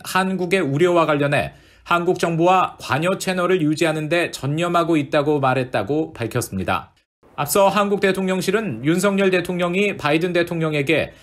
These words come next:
미국의 인플레이션 감축법과 관련한 한국 업계의 우려를 해소할 수 있도록 긴밀히 협력해 줄 것을 요청했고 바이든 대통령은 이에 한국의 우려를 잘 알고 있으며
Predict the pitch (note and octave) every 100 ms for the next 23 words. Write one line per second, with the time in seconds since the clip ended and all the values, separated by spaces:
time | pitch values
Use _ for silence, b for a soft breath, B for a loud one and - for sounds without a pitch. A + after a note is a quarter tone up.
0 | B C#3 D#3+ E3+ F3 F3+ E3+ D#3 D#3 F#3
1 | F3+ F3+ F3+ E3 E3 D#3+ E3 E3 E3 D#3
2 | D#3 D#3 F#3 F3 - - F#3+ F#3 F3+ E3
3 | - F3 F#3 D#3 D3+ F#3 F#3 F#3 F3 F3+
4 | D#3+ D#3+ D3+ D#3+ D#3+ C3 - B - C#3
5 | D#3 E3+ G3 E3 - A3+ A3+ G3+ G#3 F#3
6 | F3 E3 E3 D3 C#3 C3+ B2+ C#3+ A#2+ -
7 | b b - C#3+ D3+ E3 E3 E3+ E3 D#3+
8 | D#3+ C3 D3+ A2+ C#3 - F3 F3 E3+ E3
9 | E3+ D3 D#3+ F#3+ F#3 - - B2 D#3 B2+
10 | C#3 D#3+ E3 D#3 C#3+ F2